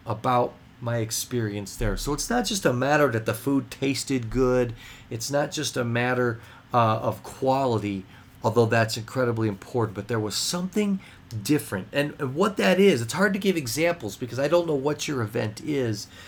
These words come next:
and I don't know what you're doing, but you've gotta answer that question in your planning meeting and say, "What can we do that will blow 'em away?" Now, the second key, the letter R, is a very simple one, but it's that you've gotta have a registration.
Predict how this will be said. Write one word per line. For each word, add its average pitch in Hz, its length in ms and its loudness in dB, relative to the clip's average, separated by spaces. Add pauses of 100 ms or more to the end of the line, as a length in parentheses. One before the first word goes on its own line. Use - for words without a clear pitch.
(200)
and 123 100 -2
I 131 60 2
don't 147 140 4
know 139 60 4
what 135 240 2
you're 131 100 -2
doing, 117 420 2
but 113 180 -8
you've 151 140 -4
gotta 190 380 4
answer 151 400 -4
that 131 300 -2
question 117 560 -4 (480)
in 147 200 0
your 147 200 2
planning 127 560 -2
meeting 110 180 2
and 104 100 -6
say, 110 160 0
"What 120 400 2
can 202 240 -2
we 165 140 -4
do 110 400 -2 (600)
that 135 140 2
will 120 120 2
blow 120 380 4
'em 104 80 4
away?" 95 320 0 (420)
Now, 151 120 4
the 170 100 2
second 240 420 6
key, 120 460 -2
the 127 120 0
letter 147 340 4
R, 107 420 0 (180)
is 135 140 0
a 160 40 4
very 196 220 6
simple 233 400 2
one, 98 300 -8 (260)
but 165 120 6
it's 175 120 0
that 190 180 4
you've 175 220 -4
gotta 202 360 4
have 143 440 -2 (340)
a 131 120 8
registration. 113 1080 2